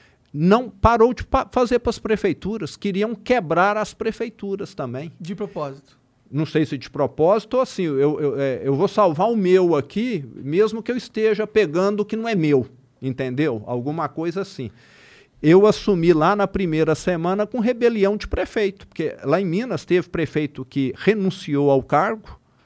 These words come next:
Speaker 1: teve prefeito que adoeceu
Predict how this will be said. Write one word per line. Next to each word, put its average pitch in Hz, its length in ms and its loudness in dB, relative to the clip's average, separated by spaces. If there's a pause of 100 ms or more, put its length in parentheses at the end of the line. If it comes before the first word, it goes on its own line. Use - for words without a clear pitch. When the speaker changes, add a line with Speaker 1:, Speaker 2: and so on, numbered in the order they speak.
(580)
Speaker 1:
teve 175 300 6
prefeito 156 480 -2
que - 100 0
adoeceu 165 800 0